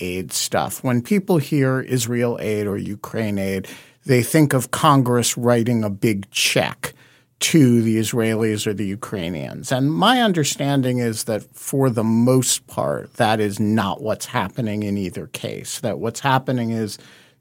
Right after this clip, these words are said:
the executive branch, D O D, is giving them arms. And in many cases, that has already happened. And the question is,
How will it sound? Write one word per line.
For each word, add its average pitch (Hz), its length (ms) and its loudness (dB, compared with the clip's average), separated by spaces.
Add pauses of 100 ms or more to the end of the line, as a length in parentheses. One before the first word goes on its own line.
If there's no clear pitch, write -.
the 139 140 2
executive 131 680 2
branch, 123 640 -2 (480)
D 135 220 8
O 123 100 8
D, 123 320 2
is 107 160 0
giving 127 600 4
them 113 460 2
arms. 101 800 0 (600)
And 117 360 2
in 120 320 2
many 131 280 6
cases, 117 500 0
that 110 200 2
has 104 220 -2
already 104 380 0
happened. - 760 -4 (420)
And 131 220 0
the 123 60 -2
question 156 800 2
is, 120 600 0